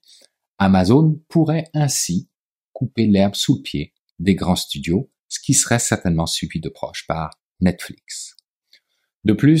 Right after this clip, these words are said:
cette opération servirait bien à Amazon Web Services puisque chaque film serait disponible à la fois dans votre salon en streaming et dans les six cent soixante et une salles aux États-Unis,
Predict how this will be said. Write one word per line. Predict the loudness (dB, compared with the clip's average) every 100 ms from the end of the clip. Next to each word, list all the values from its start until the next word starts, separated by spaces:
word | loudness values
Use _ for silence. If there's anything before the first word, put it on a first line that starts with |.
| 2
cette | -4 -2
opération | -2 0 0 -2
servirait | -4 -2 -2 0 -2
bien | 0 2 2
à | -2 -6
Amazon | -4 -2 2 2
Web | 2 0
Services | -2 -2 -2 0 0 0
puisque | -4 0 2 0 -2
chaque | -8 -6 -6
film | -4 0 0 0
serait | -4 -6 -4
disponible | -6 -6 -4 -2 -2
à | -4
la | -8
fois | -6 -6 -6 -10 _
dans | -2
votre | 0 -2
salon | 0 2 2
en |
streaming | 0 -2 -2 0 0 -2 -8 _ _ _
et | 2
dans | 4 4
les | 4 4 0
six | -6 -6 -4
cent | -2
soixante | 0 0 0 0
et | 0
une | 0
salles | 0 0 0
aux | -2
États-Unis, | -4 -6 -10 -4 2 2